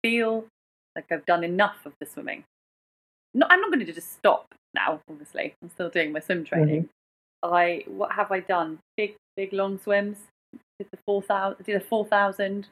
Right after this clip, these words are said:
Speaker 1: I missed a four thousand.
Speaker 2: Whoops.
Speaker 1: I got that because I meant to go in the sea in Brighton. I got down there and it was, it was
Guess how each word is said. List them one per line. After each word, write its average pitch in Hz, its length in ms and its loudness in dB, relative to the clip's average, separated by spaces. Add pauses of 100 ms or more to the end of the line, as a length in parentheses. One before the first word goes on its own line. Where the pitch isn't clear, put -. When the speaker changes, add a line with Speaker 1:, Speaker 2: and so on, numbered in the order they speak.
Speaker 1:
I 202 60 6
missed 285 400 2
a 190 40 -4 (100)
four 165 240 -6
thousand. 170 400 -4 (260)
Speaker 2:
Whoops. - 360 10 (260)
Speaker 1:
I - 100 0
got - 240 -4 (240)
that 160 260 4
because - 220 -8
I 202 100 8
meant 226 360 2
to - 140 -20
go 170 340 0 (680)
in 180 100 -8
the 175 60 -8
sea 185 320 -2
in 170 120 -4
Brighton. 175 600 0 (640)
I - 40 -20
got - 160 -2
down 170 260 0
there 160 260 -6
and 160 100 -12
it - 40 -16
was, - 80 -20 (760)
it 165 260 -8
was 156 200 -8